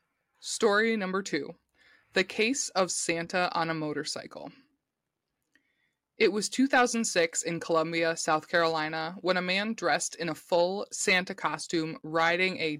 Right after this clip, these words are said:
decked-out motorcycle, pulled up to a gas station and asked a family if they wanted to see the stuffed reindeer he had in his sidecar.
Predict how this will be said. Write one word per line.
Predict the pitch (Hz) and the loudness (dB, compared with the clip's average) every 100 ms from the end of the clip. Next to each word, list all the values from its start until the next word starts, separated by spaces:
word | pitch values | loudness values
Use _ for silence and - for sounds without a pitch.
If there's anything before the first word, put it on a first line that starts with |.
| - | 0
decked-out | 170 190 - 165 160 - | 0 0 -2 0 0 0
motorcycle, | 151 147 151 170 175 170 185 190 196 - _ | -4 -4 -4 -2 -2 0 0 -2 -4 -14 _
pulled | - 247 254 | 2 4 4
up | 240 | 2
to | - | 0
a | 220 | -2
gas | 196 170 170 - | 2 2 2 0
station | 151 147 - 151 156 - - - | -2 -2 -4 -6 -8 -14 -20 -6
and | 175 147 | -2 0
asked | 165 190 - | 0 0 -2
a | |
family | 208 185 165 165 165 | -2 0 -2 -4 -4
if | 120 - | -2 2
they | 165 | 2
wanted | 160 160 170 170 | 2 0 -2 -2
to | 175 | -4
see | - - 180 | -2 -2 -4
the | 170 | -2
stuffed | 160 - 185 190 | -2 0 0 0
reindeer | 151 160 156 156 147 | -2 -2 0 -2 -2
he | 151 175 | -4 -6
had | 165 160 143 | -4 -2 -2
in | - 156 | -4 -4
his | 156 - | -6 -4
sidecar. | - 139 143 - - | -2 -2 -4 -8 -10